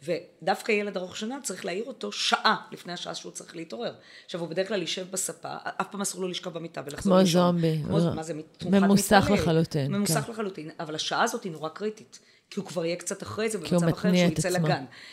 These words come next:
Speaker 2: כן.
Speaker 1: אני השבוע מאוד כעסתי, אני, שבוע שעבר ניגשה לאיזה אימא מאוד מוטרדת, וסיפרה לי, ואמרה לי, "אני לא מצליחה להבין, הבן שלי בן ארבע, הוא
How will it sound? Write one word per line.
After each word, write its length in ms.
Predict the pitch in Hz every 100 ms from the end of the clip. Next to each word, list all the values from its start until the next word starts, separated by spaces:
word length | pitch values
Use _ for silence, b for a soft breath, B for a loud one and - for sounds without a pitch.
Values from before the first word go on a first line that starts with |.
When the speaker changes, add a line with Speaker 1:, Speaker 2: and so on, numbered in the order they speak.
| B
Speaker 2:
כן. 100 | 156
Speaker 1:
אני 200 | 147 165
השבוע 320 | 170 151 165
מאוד 280 | 156 139 170
כעסתי, 400 | 165 156 - 165
אני, 140 | 147 131 131 - 110
שבוע 220 | - 135 151
שעבר 300 | 165 180 185
ניגשה 300 | 147 - 143
לאיזה 260 | 147 139
אימא 260 | - 262 220
מאוד 260 | 147 143 151
מוטרדת, 440 | 147 247 285 220 139
וסיפרה 340 | - - 175
לי, 160 | 240 - B B
ואמרה 200 | 131 -
לי, 120 | 170 151
"אני 120 | 139
לא 80 | 147
מצליחה 360 | - 156 -
להבין, 560 | 120 147 143 330 320 254 B B -
הבן 400 | 135 123 220 247
שלי 220 | 214 156
בן 180 | 143 -
ארבע, 300 | 269 233
הוא 100 | 180